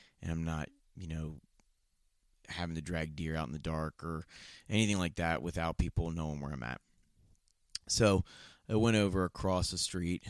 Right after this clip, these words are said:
um, where I had initially set up, but I thought, "You know what? I'm gonna go a little bit deeper in." I had gotten some extra permission from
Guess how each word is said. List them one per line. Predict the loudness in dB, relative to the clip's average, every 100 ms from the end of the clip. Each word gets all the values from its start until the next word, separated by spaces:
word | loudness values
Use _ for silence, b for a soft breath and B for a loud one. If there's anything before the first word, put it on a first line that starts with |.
| -8 -2
um, | 0 2 0 -2 -8 _ _ -8
where | 0 2 2
I |
had | 2 0 0
initially | -2 0 2 2 0
set | 0 0 2
up, | 0 2
but | 2
I | 4
thought, | 4 4
"You | 6
know | 8
what? | 6 4
I'm | 4
gonna | 4
go | 6 6
a |
little | 4 2
bit | 2
deeper | 0 0 2
in." | 2 2
I | 2
had | 0
gotten | -2 -2
some | -2 -2
extra | -4 -6
permission | -6 -2 0 0 0 -4
from | -6 -8